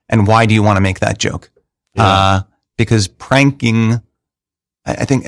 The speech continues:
Speaker 1: like, I know as a kid, I used to love those prank shows. The, like, the shows where, like, you'd see people, like, running on the street, kind of, like, pranking, um, pe-, random people on the street. And now I look at them and I'm like,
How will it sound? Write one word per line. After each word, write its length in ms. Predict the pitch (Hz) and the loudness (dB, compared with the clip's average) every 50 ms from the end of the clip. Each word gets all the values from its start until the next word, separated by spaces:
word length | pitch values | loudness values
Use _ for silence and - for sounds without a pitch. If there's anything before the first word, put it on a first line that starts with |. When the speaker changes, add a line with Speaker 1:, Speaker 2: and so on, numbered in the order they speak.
| - - | -12 -12
Speaker 1:
like, 180 | - 113 113 - - | -8 -8 -4 0 2
I 60 | 135 | 2
know 120 | 147 139 | 4 4
as 160 | 120 131 117 | 4 2 2
a 60 | 113 107 | 0 0
kid, 260 | - - 135 113 95 - | 0 2 2 2 0 0
I 100 | - 120 | 0 2
used 200 | 139 139 127 - | 2 2 2 2
to 80 | - 110 | 0 0
love 420 | 101 101 101 110 113 113 113 98 | 0 0 2 2 2 2 2 0
those 180 | 98 101 95 - | 0 -2 -4 -4
prank 320 | - - - 104 101 92 | -6 -4 -2 -2 0 0
shows. 360 | - - 98 - - - - - | -2 -4 -6 -6 -6 -6 -8 -4
The, 180 | - 113 104 - | -2 -2 -2 -2
like, 160 | - 110 - | -2 -4 -2
the 80 | 117 | -2
shows 300 | 104 - 127 117 117 110 | 0 2 4 4 2 2
where, 100 | 113 107 | 0 0
like, 160 | 104 107 101 - | 0 0 -2 -2
you'd 100 | 107 - | -4 -2
see 120 | - 113 | -2 -2
people, 220 | - 104 - 110 | -2 -2 -2 0
like, 140 | 107 104 104 | 0 2 2
running 240 | 110 110 110 110 110 | 2 2 2 2 2
on 120 | 110 110 | 2 2
the 60 | 104 101 | 0 0
street, 320 | - - 120 113 104 - | -2 0 -2 -2 -2 0
kind 180 | - 117 107 104 | 0 2 2 2
of, 80 | 98 | 2
like, 240 | 110 107 101 107 - | 2 0 0 -2 -4
pranking, 500 | - 113 110 107 - 110 104 104 110 - _ _ _ _ _ _ - | -2 0 0 0 2 2 2 2 0 -2 _ _ _ _ _ _ -4
um, 540 | - 110 104 104 101 101 101 101 98 95 - _ _ _ _ - | -2 0 2 2 2 2 2 0 0 -2 -6 _ _ _ _ -16
pe-, 100 | - - - | -16 -10 -4
random 320 | - 117 107 110 110 101 | 0 2 2 2 2 2
people 200 | 92 123 104 113 | 0 0 0 2
on 100 | 107 104 | 2 2
the 60 | 104 98 | 2 0
street. 280 | - 113 110 98 - - _ _ _ _ | 0 0 0 -2 -2 -6 _ _ _ _
And 100 | - 110 120 | -2 2 2
now 140 | 123 127 127 | 4 4 4
I 80 | 123 123 | 4 4
look 160 | 120 - - | 2 0 0
at 60 | 104 | 0
them 140 | 113 110 107 | 0 2 2
and 80 | 107 | 2
I'm 120 | 107 101 101 | 2 2 2
like, 280 | 104 98 101 - - | 2 2 0 -2 -6